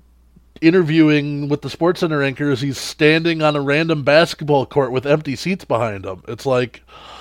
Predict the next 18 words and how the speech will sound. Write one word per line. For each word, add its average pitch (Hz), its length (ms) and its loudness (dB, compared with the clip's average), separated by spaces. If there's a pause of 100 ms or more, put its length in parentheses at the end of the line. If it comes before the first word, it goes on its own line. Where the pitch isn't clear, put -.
(380)
you 139 100 -4
know, 127 300 0 (1600)
how, 147 240 2
how 175 100 10
long 185 320 8
are 175 60 4
you 170 80 4
gonna 165 140 2
be 156 100 2
able 147 120 2
to 139 60 0
watch 160 320 2
that? - 260 -12
Now, 143 180 4
I 135 100 4
did 180 240 6
see 196 220 -2
somebody, 175 600 2